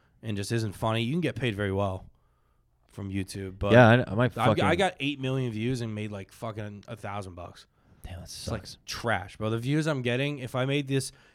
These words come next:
Speaker 1: if I had this type of, like, following and this many, and got this many views in high school, I'd be a millionaire from fucking YouTube.
Speaker 2: Yeah,
Speaker 1: Not
Speaker 2: that's
Speaker 1: anymore. They're, they're fucking
Speaker 2: Hey, we're about to
Speaker 1: content
Speaker 2: be
Speaker 1: money.
Speaker 2: millionaires in something else, though.
Speaker 1: Yeah.
Speaker 2: Fuck yeah.
Speaker 1: Yeah, bitches.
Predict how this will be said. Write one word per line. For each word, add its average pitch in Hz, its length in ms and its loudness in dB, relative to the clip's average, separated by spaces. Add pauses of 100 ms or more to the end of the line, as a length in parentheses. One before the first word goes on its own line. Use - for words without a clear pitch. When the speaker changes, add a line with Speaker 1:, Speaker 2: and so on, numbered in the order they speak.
Speaker 1:
if 123 100 0
I 139 120 4
had 151 220 2
this 139 160 -4
type 139 200 2
of, 113 280 -4
like, 101 180 -6
following 120 500 -2
and 101 80 -6
this 107 140 -8
many, 113 320 -2
and 107 100 -10
got 110 180 0
this 110 140 -6
many 113 180 0
views 98 280 -2
in 92 80 -8
high 110 160 -6
school, 151 300 -4
I'd 139 140 -2
be 143 80 0
a 131 40 -2
millionaire 113 680 -4
from 95 280 -16 (380)
fucking 104 300 -6
YouTube. 92 320 -10 (600)
Speaker 2:
Yeah, - 80 -8
Speaker 1:
Not 117 80 2
Speaker 2:
that's - 80 4
Speaker 1:
anymore. 98 340 -2
They're, 107 240 0
they're 107 160 2
fucking 101 520 -6
Speaker 2:
Hey, 156 100 12
we're 135 80 10
about 143 160 10
to 135 60 8
Speaker 1:
content - 20 6
Speaker 2:
be 123 80 8
Speaker 1:
money. 123 120 10
Speaker 2:
millionaires 120 360 12
in 95 80 4
something 110 400 8
else, 117 260 8
though. 76 240 0 (140)
Speaker 1:
Yeah. 107 400 2 (200)
Speaker 2:
Fuck 139 240 10
yeah. 95 260 10 (160)
Speaker 1:
Yeah, 117 420 4 (580)
bitches. 127 560 -4